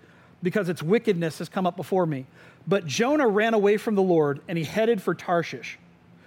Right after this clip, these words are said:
He went down to Joppa, where he found a ship bound for that port. After paying the fare, he went aboard and he sailed for Tarshish to flee from the Lord." So I want you to take a look first at what's taking place here. So God has come to Jonah and said, "Hey, I want you to preach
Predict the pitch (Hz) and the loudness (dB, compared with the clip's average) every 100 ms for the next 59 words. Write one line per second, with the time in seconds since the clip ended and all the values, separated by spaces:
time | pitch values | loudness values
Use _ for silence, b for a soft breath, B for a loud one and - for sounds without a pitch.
0 | B - 190 180 190 208 180 135 180 185 | B -2 0 2 2 2 0 0 0 2
1 | 233 240 180 156 190 180 143 - 196 247 | 2 4 2 2 0 0 -2 -2 0 0
2 | - B B 143 190 208 226 214 175 151 | -4 B B -2 0 0 0 2 2 0
3 | - 185 240 330 - b b b - 180 | -2 0 0 -2 -16 b b b -8 -6
4 | 185 202 196 170 - 190 190 254 190 175 | -4 -2 0 -2 -2 2 2 4 2 2
5 | 185 151 190 262 214 - 208 214 214 220 | 0 2 2 2 -2 -2 2 2 0 -6
6 | - 185 170 131 110 - B B B - | -2 -2 -2 -6 -12 -16 B B B -6
7 | 165 180 185 175 185 170 160 147 123 104 | -4 0 0 2 0 2 2 2 0 -6
8 | _ B B - 226 220 302 294 240 - | _ B B -6 0 2 2 2 -2 0
9 | 233 208 202 226 175 - 233 226 180 - | -2 0 2 2 0 -2 0 0 0 -4
10 | B B 214 196 202 180 233 214 190 202 | B B -4 0 0 0 -2 -2 0 0
11 | 180 - 208 139 B B B B - - | 0 2 0 0 B B B B -10 -2
12 | 208 175 214 160 262 311 240 208 - 277 | -2 -2 -4 -2 0 0 0 -2 -4 -4
13 | 262 226 165 214 190 151 202 185 175 180 | -2 -2 0 0 0 -2 -4 -2 0 0
14 | 220 185 - 254 220 - | -2 -6 -6 -4 -4 -6